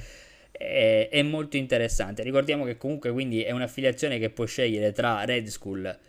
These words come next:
che ha un costo tot di affiliazione, e lui che ne ha tre,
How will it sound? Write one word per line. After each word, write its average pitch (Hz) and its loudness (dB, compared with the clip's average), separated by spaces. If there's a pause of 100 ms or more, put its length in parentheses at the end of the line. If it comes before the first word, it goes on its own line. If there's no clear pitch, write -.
(140)
che 117 4
ha 107 4
un 104 -6
costo 117 -2
tot 113 -2
di 107 -2
affiliazione, 117 -4
e 131 -4
lui 110 0
che 107 -6
ne 101 -8
ha 95 -10
tre, 98 -4